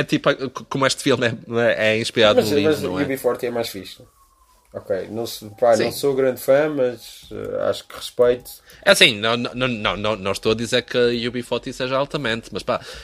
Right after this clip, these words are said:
Speaker 1: é, sei
Speaker 2: Sim,
Speaker 1: lá,
Speaker 2: sim,
Speaker 1: um,
Speaker 2: sim.
Speaker 1: um,
Speaker 2: Tem a sua
Speaker 1: uma
Speaker 2: cena.
Speaker 1: banda cu-, cu-, cujo nome é, é, é, é, é um formulário de desemprego, isso
Speaker 2: É fixe. Não, e há outra, há outra, há
Speaker 1: É.
Speaker 2: outra coisa que os eleva, que é, eles aparecem no Speed two Cruise Control,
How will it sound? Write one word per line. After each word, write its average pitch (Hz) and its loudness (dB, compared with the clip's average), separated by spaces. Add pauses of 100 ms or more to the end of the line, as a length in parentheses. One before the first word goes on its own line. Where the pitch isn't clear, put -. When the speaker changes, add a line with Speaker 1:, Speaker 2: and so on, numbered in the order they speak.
(160)
Speaker 1:
é, - -8
sei 151 4
Speaker 2:
Sim, 110 2
Speaker 1:
lá, 220 2
Speaker 2:
sim, 247 0
Speaker 1:
um, - 2
Speaker 2:
sim. 240 -2
Speaker 1:
um, 143 -2
Speaker 2:
Tem 175 2
a - 2
sua - -2
Speaker 1:
uma 143 4
Speaker 2:
cena. 131 8
Speaker 1:
banda 147 4
cu-, 131 0
cu-, 123 -8
cujo 131 -2
nome 127 4
é, 123 4 (200)
é, 113 2
é, 110 0
é, - -6 (200)
é - -8
um 110 -6
formulário 113 2
de 110 -4
desemprego, 101 -4
isso 127 -10
Speaker 2:
É 190 4
fixe. 202 -4
Não, 143 10
e 135 10
há 135 12
outra, 135 4
há 104 4
outra, 110 0
há - -4
Speaker 1:
É. - 6
Speaker 2:
outra 104 0
coisa 117 -2
que - -10
os 113 -8
eleva, 123 4 (160)
que - -2
é, 117 4
eles 113 0
aparecem 110 0
no 117 -4
Speed 110 -8
two 123 -4
Cruise 127 -4
Control, 131 2